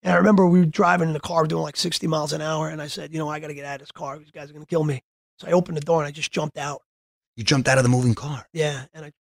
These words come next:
Speaker 1: cracked my head open, destroyed my whole back and everything. And, uh,
Speaker 2: Where was this at?
Speaker 1: This was in Queens. This was right before the Subway Series,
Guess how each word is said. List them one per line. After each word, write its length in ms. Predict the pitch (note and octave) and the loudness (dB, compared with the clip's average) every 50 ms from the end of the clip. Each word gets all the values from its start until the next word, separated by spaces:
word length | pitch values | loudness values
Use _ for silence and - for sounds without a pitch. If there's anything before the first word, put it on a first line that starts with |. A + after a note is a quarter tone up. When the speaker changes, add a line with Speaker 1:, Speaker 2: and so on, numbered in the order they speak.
| _ _ | _ _
Speaker 1:
cracked 180 | E3 D#3+ - - | -20 -20 -20 -16
my 100 | D3+ C#3+ | -10 -6
head 120 | C#3+ D#3+ D#3+ | -4 -2 -2
open, 280 | D3+ D#3 - D#3 D3+ | -4 -4 -8 -14 -20
destroyed 440 | D3 _ - - - - D#3 D#3 D3+ | -18 _ -6 -6 -6 -4 -6 -8 -8
my 80 | D#3 D3+ | -8 -6
whole 120 | D3+ D#3 | -6 -6
back 360 | D3+ D#3+ D3 D3 D3+ D#3+ D3+ _ | -6 -6 -6 -6 -6 -6 -6 _
and 80 | _ D#3+ | _ -4
everything. 380 | E3 D#3+ D#3 D#3 D#3+ D#3 D#3 D3+ - | -2 -2 -2 -4 -6 -12 -16 -16 -16
And, 160 | D#3 D#3+ D#3 | -16 -14 -12
uh, 140 | D3+ D3 C#3+ _ _ _ _ _ _ _ _ _ _ _ _ _ _ _ _ _ _ _ _ _ _ _ | -12 -12 -12 _ _ _ _ _ _ _ _ _ _ _ _ _ _ _ _ _ _ _ _ _ _ _
Speaker 2:
Where 120 | - F3+ | 0 2
was 100 | F#3+ G3 | 2 4
this 160 | F#3 F3 D3+ G#3+ | 2 2 2 2
at? 240 | G3 C#3 G#2 - - _ _ _ _ _ _ _ - | 2 0 -2 -6 -14 _ _ _ _ _ _ _ -2
Speaker 1:
This 240 | F#3+ A3 G#3+ - A#3 | 0 0 2 2 2
was 180 | G#3+ F#3 E3 | 2 2 4
in 280 | G3 G3 G3 F#3+ F#3 E3+ | 2 2 4 2 2 2
Queens. 580 | - - G3+ F#3+ F3 D3+ C#3 - - - - - _ | 0 0 0 0 0 0 0 -2 -4 -6 -6 -10 _
This 160 | - A#3 A3+ - | -2 0 0 2
was 140 | A#3 F3 | 2 2
right 140 | G3+ A#3+ A#3 | 2 2 2
before 260 | A#3 A#3+ - - B3 | 0 0 0 0 0
the 80 | G#3+ F#3 | 2 2
Subway 380 | D#3+ - A3 G#3 F3 F#3+ F#3 F3+ | 2 2 2 2 4 4 2 2
Series, 600 | - - G3+ F3 D#3+ D3 C3+ B2+ - - - | 2 2 2 2 2 0 0 -2 -6 -10 -14